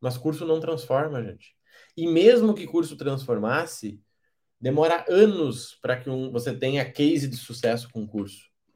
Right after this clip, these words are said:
Por que que vocês me veem aí toda hora colocando depoimento de aluno?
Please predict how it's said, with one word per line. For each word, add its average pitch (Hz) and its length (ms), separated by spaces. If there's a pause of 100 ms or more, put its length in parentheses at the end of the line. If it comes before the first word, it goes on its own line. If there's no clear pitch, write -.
(1000)
Por 131 80
que 180 140
que 196 80
vocês 202 280
me 196 140
veem 160 280
aí 151 380
toda 170 240
hora 156 220
colocando 139 380
depoimento 123 480
de 113 80
aluno? 107 420